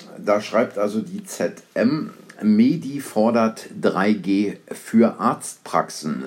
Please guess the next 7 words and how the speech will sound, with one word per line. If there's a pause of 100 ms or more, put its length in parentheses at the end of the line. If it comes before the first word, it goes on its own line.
(100)
Medi
Baden-Württemberg
plädiert, (400)
Notfälle
ausgenommen,
für
die